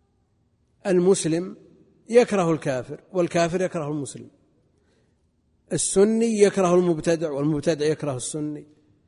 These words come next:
هذا مقتضى الديانة. وما الدين إلا الحب والبغض والولاء،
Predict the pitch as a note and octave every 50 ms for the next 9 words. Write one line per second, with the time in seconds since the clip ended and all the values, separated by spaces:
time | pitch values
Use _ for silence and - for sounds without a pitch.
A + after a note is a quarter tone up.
0 | _ _ - F3+ F3 F3 F3 F3 - - G3 F3+ D#3 D#3+ D3 C#3 D#3 E3 F3+ F3+
1 | E3 D3+ C3 A2+ - _ _ _ - D#3+ D3+ D3+ D3+ C#3+ C3 B2+ D3+ D3+ D3 D3
2 | D3 E3 G3+ A#3+ B3 - - - _ _ _ _ _ _ _ _ _ _ _ _
3 | _ _ - E3 D#3 D3+ D3 D3 C#3+ C3 A#2+ - - G3 F#3+ D#3 C#3+ C#3+ C#3 C#3
4 | C3 C3 C3 C3+ D3 F#3+ F#3 E3+ D#3 D3 C3+ C3+ C3+ C3 B2+ C3 C#3+ D3+ D3+ C3+
5 | A#2 A2 -